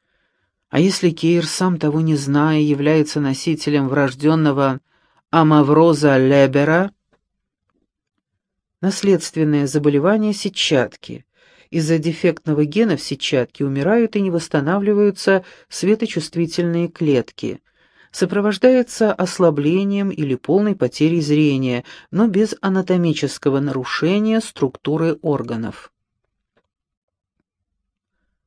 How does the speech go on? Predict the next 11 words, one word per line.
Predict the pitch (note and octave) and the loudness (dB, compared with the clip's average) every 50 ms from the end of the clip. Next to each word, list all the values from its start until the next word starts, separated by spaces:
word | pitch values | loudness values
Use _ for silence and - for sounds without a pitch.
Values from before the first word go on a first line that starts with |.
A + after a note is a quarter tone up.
| _ _ _ _ _ _ _ _ _ _ - | _ _ _ _ _ _ _ _ _ _ -8
Учитывая, | F3 F3 - G#3 G3 - G3 F#3 F#3 F3+ F3 | -6 -4 -2 -2 -2 0 0 2 2 2 0
что | E3 - - F3 | -2 -4 -4 -4
я | E3+ E3+ D#3+ | -2 -2 -4
сама | D#3 - F3 E3 D#3+ D3+ D3 | -4 -4 -4 -2 0 0 -2
слепая, | D3 - D#3+ D3+ D3 D3+ - F3 E3+ E3 D#3 A#2 - - _ _ _ _ _ _ _ _ _ _ _ _ _ _ _ _ _ _ _ _ _ _ _ _ _ | -2 -2 -2 -2 -2 0 -2 0 0 0 -2 -2 -4 -8 _ _ _ _ _ _ _ _ _ _ _ _ _ _ _ _ _ _ _ _ _ _ _ _ _
тогда | C#3+ D3 C#3+ D#3 G3 G3+ | -4 -2 0 0 2 2
ребёнок | F#3 F3+ D#3+ F3+ F3+ F3 E3+ E3 E3 | 2 2 0 0 0 0 -2 -4 -6
уже | D#3 D#3+ E3+ | -6 -4 -4
наверняка | E3 D#3+ D#3 D#3+ D3+ D3+ D3 D3 D3+ - F3 F3 | -2 -2 -2 -2 0 0 -2 -2 -2 -2 -4 -2
родится | E3 E3 D#3 D3+ D#3+ D3+ D3+ - - D3 | -2 -2 -4 -4 -4 -6 -6 -6 -10 -10
слепым, | - - - D3+ D3+ D3+ - - C#3+ C3 B2 A2+ A#2+ | -10 -8 -4 -4 -4 -4 -4 -4 -4 -4 -4 -6 -10